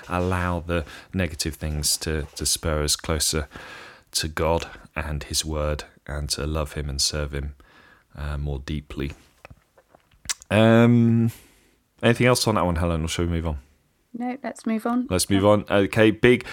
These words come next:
Speaker 1: big pharma. Uh, uh, that's in pharmaceuticals, not just like a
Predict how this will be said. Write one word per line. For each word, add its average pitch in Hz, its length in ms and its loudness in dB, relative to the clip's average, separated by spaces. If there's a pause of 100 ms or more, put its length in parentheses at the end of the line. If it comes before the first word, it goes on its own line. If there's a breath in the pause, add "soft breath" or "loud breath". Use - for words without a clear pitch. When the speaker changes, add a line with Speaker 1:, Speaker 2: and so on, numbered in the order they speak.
(180 loud breath)
Speaker 1:
big 135 160 6
pharma. 123 540 8 (460 soft breath)
Uh, 98 300 4
uh, 95 200 0
that's 104 340 4
in 92 320 2
pharmaceuticals, 95 840 2
not 92 220 0
just - 240 0
like 90 200 0
a 85 120 -2